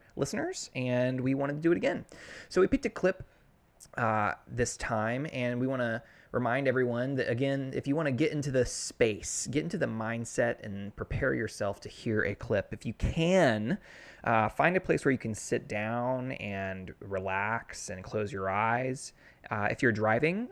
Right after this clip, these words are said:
uh, keep your eyes open and pay attention to the road.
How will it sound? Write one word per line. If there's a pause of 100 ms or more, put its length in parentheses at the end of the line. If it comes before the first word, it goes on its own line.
uh,
keep
your
eyes
open
and
pay
attention
to
the
road.